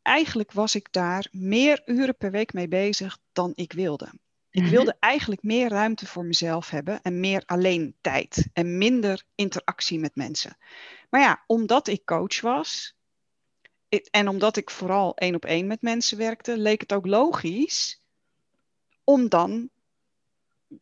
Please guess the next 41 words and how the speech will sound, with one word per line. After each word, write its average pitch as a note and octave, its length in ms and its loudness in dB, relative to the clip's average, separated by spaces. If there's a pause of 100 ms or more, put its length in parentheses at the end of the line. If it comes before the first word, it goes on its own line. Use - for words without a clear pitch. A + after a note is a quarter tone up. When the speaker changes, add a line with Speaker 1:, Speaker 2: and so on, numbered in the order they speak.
(140)
Speaker 1:
en A#3 160 4
ook A3 160 2
als F#3+ 160 0
je G3 80 -4
je F#3 80 0
bedrijf F#3 400 0
en F#3+ 80 -2
je F#3 100 -2
omzet A3 360 -2
wilt E3+ 120 -6
laten D3+ 300 -6
groeien, E3+ 460 -6
dat - 200 -8
je, - 140 -18
nou B3+ 160 -2
ja, G#2+ 140 -6
dat - 240 -14
je - 60 -14
dan C3 220 -6
dus, C#3+ 320 -8
hè, G#3+ 200 0
meer E3+ 320 2
klanten A3 440 0
hebt. G#3+ 380 0
En, D#3 340 -6 (880)
ehm, F3+ 480 0
terwijl G3+ 280 2
ik G3+ 160 -4
eigenlijk C4 460 0
dus E3 180 -4
op D#3+ 120 -6
een F3+ 80 -4
gegeven F3+ 420 -4
moment D#3+ 180 -4
merkte, D#3 280 -4
zo E3+ 100 -10
van, F3 140 -8
ja, F3 40 -2
maar D#3+ 100 -2
dan D#3 100 -8
word, D3+ 120 -10